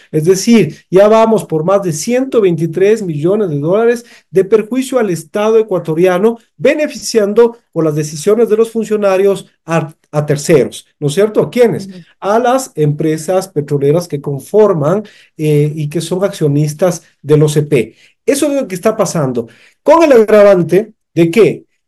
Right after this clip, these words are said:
Speaker 1: ya se tiene listo y conocemos que se tiene listo un borrador por el cual se pretende prorrogar el contrato de O C P por diez años más.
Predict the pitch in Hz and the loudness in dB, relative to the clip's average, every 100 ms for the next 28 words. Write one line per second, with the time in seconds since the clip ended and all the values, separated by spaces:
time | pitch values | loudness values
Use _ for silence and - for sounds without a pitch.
0 | _ 165 175 254 269 226 165 240 190 165 | _ -2 0 2 0 -2 2 4 4 0
1 | 214 180 220 170 165 165 190 214 196 147 | -2 -2 -2 2 2 2 -2 -2 -4 -6
2 | 139 - 196 202 175 190 175 147 147 143 | -6 -2 2 2 2 -2 -4 0 0 2
3 | 143 165 220 - - _ _ _ - 247 | 2 4 4 2 -6 _ _ _ 0 0
4 | 285 247 247 254 180 120 - _ - 175 | 0 -4 0 2 2 -2 -8 _ -4 0
5 | 170 226 262 269 226 135 110 - 175 160 | 2 2 2 0 0 -2 -4 -2 0 2
6 | 170 180 233 294 220 160 160 151 190 220 | 2 2 2 0 -2 -4 -6 0 0 0
7 | 214 139 131 139 131 127 147 196 196 - | -2 -6 -8 -4 0 2 0 0 -2 2
8 | 220 262 - 196 170 214 262 277 233 247 | 2 2 2 2 4 2 2 2 0 0
9 | 240 208 175 190 156 - - _ | 0 -2 -2 -2 -2 -6 -14 _